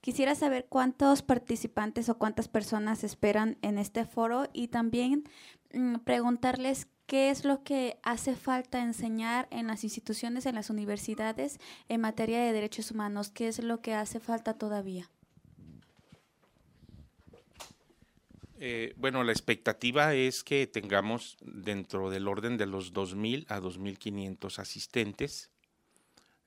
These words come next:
Speaker 2: eh, pero no solamente, eh, locales o nacionales, también de, de, de otras partes, ¿no? del mundo. Em, la parte que tiene que ver con, eh,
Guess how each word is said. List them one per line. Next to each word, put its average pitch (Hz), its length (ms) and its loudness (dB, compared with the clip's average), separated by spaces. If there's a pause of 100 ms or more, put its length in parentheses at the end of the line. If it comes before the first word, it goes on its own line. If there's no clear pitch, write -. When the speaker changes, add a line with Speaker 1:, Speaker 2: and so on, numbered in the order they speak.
(120)
Speaker 2:
eh, 104 140 -4
pero 113 140 2
no 123 80 0
solamente, 120 880 -2
eh, 92 560 -10
locales 104 720 -2
o 98 60 -12
nacionales, 110 520 -6
también 101 440 -8 (100)
de, 90 480 -14
de, 90 400 -16
de - 80 -10
otras 92 240 -12
partes, - 460 -14
¿no? 98 260 -14
del 95 240 -20
mundo. 82 380 -20 (960)
Em, 107 720 0 (960)
la 117 400 2
parte 156 320 2
que - 120 -6
tiene 143 320 -4
que 143 120 -2
ver 107 320 -2 (600)
con, 95 600 -4 (760)
eh, 98 300 -8